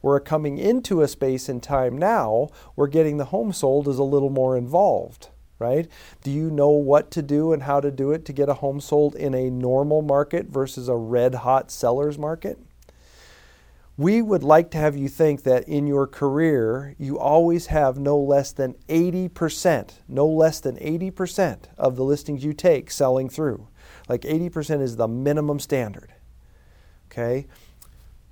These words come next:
For the last couple of years, everybody was selling a hundred percent or almost a hundred percent of the listings they took. But right now, you're gonna have to ask yourself, "What are the steps that I do to get a home sold?"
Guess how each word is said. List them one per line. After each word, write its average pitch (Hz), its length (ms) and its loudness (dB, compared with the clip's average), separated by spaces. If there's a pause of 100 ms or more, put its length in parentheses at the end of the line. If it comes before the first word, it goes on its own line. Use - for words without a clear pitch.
(240)
For - 80 -6
the 139 80 0
last 143 220 2
couple 151 200 -2
of 147 60 0
years, 196 360 2 (360)
everybody 160 380 0
was 156 180 -4
selling 170 300 2
a 147 60 -4
hundred 185 440 -2
percent 120 420 -2
or 131 200 4
almost 170 400 6
a 117 80 2
hundred 120 220 -4
percent 123 340 -4
of 120 40 -6
the 117 120 -2
listings 113 400 -8
they 110 120 -4
took. - 360 -12 (760)
But 147 160 4
right 160 240 6
now, 202 260 0
you're 160 160 0
gonna 147 200 -2
have 147 180 -2
to 139 80 0
ask 139 240 2
yourself, - 380 -6
"What 165 440 6
are 175 240 6
the 165 120 -4
steps - 480 0
that 139 180 4
I 127 220 2
do 127 260 -2
to 131 140 -8
get 127 160 0
a 123 40 0
home 165 220 -4
sold?" - 400 -8